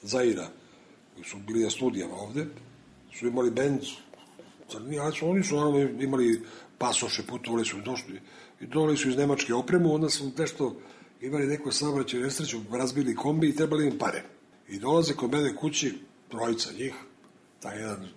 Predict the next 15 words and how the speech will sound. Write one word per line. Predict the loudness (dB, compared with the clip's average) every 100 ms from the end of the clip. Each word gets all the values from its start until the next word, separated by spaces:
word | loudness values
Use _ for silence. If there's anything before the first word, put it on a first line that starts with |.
| -12
Žak | -4 -2 -2 -6 -12
koji | -12
je |
bio | -10 -10
kao | -10 -12
neki | -12 -12
njihov | -14 -14 -18 -20 -20 -20
menadžer, | -10 -2 0 2 0 -2 -16 -20 -20 _ _ -20 -12
još | -4 -2
jedan | 0 2 2
i | 2 2 4
ovaj | 6 4 2 -2 -14 -18 -20 -8
mali | 0 2 2 2
Jean | 2 0
Paul, | 2 2